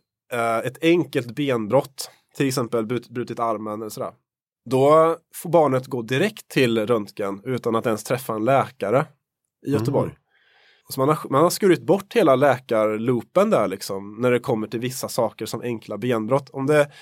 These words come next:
Speaker 1: om det handlar om, om såna här vristskador eller skallskador, ja, då träffar de läkarna. Men när det han-, när,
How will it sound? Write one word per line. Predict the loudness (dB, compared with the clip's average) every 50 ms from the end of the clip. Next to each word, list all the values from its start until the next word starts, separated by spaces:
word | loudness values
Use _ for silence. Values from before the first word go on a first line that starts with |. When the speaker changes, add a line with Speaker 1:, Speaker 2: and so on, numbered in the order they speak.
| -20 -20 -20 -18 _
Speaker 1:
om | -2 0
det | 2
handlar | 2 2 2 2 2
om, | 0 0 -2 -6 -10
om | -10 -10 -6
såna | -2 0 2
här | 2 2 0 -2 -6 _ _ _ _ _ _
vristskador | -6 -2 -2 -2 -2 -4 -8 -10 -10 -6 0 2 4 4 4 4 4 4 2 2 2
eller | 2 0
skallskador, | -2 -2 0 0 0 0 0 -4 -6 -4 -4 -2 -2 -2 -2 0
ja, | 2 2 2
då | 4 4 4 4 2
träffar | 0 -2 -6 -8 -6 -6 -6
de | -6 -4 -4
läkarna. | -6 -6 -8 -12 -16 -14 -14 -10
Men | -8 -6 -4
när | -2
det | -2
han-, | 0 -2 -2 -2 -4
när, | -4 -4 -4 -6